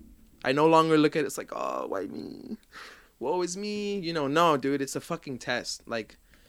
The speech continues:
you know, am I strong enough to go through this? You know, or am I gonna just go right back to, like, doing the shit that I used to do, drinking,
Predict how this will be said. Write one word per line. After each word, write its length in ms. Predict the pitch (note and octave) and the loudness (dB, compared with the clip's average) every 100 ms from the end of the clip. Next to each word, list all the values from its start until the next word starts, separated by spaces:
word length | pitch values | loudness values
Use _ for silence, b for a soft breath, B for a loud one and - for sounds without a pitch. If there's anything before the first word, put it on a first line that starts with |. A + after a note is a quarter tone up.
| b b b _ | b b b _
you 100 | B2 | -4
know, 240 | B2+ B2 - | -2 -4 -4
am 120 | C3+ | -2
I 80 | C#3 | -2
strong 320 | - E3 E3 | 2 4 4
enough 220 | E3+ E3 | 2 -2
to 60 | - | -2
go 180 | C#3+ C#3 | 4 4
through 220 | C#3 B2 | 4 -2
this? 360 | G#2 G2+ - - - | -4 -6 -6 -10 -8
You 140 | B2 | -4
know, 220 | A#2+ A2+ | -4 -4
or 180 | - C3 | 0 2
am 100 | C3+ | 4
I 100 | C#3+ | 4
gonna 160 | C#3+ D#3 | 4 0
just 200 | D3+ C3+ | -4 2
go 180 | D3+ | 6
right 320 | C#3 B2 C#3 C3 | 6 4 2 4
back 260 | C#3 B2+ | 4 2
to, 160 | - C3 | -2 -4
like, 380 | B2 A2 G#2+ - - | -2 -2 -6 -14 -20
doing 680 | A#2 C3+ C3 B2+ B2+ B2 A2+ | -6 -4 -2 -4 -6 -8 -8
the 100 | - | -8
shit 240 | A#2 - A#2+ | -6 -4 -2
that 100 | A2+ | -2
I 40 | |
used 260 | A2 A#2+ - | -2 -4 -6
to 40 | A#2+ | -6
do, 260 | B2 A2+ | -4 -4
drinking, 720 | G#2+ C3+ B2+ - A#2 G#2+ G2+ | -4 -4 -4 -6 -10 -10 -14